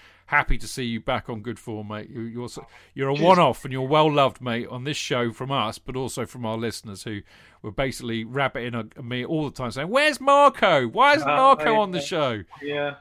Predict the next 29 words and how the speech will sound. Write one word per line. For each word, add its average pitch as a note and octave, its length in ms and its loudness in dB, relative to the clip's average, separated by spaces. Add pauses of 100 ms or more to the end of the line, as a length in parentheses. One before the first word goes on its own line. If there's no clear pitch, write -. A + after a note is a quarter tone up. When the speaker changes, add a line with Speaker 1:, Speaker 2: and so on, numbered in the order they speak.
Speaker 1:
It's D3+ 180 -8
great E3 300 4
to D#3 80 0
have D3+ 160 2
you D3+ 100 -2
back, A#2 240 2
mate. G#2+ 240 -6
It A2+ 60 -6
really, A#2+ 320 -4
really A2+ 300 -4
is. G#2 180 -8
Speaker 2:
Appreciate E3 520 0
that. A2+ 200 -6 (160)
Appreciate A2+ 260 -4
Speaker 1:
Nah, A2 140 -2
Speaker 2:
it. F#2 160 -12
Speaker 1:
we B2+ 120 -4
love B2 220 -4
you, A2 140 -6
mate. A2+ 140 -4
You A2+ 180 -6
know A#2 180 -6
that. G#2 220 -8 (920)
And C3+ 140 0
as E3 160 4
for - 140 -4
you, B2+ 520 2
Mister G#2 280 -14 (160)
Kidd, B2 460 -4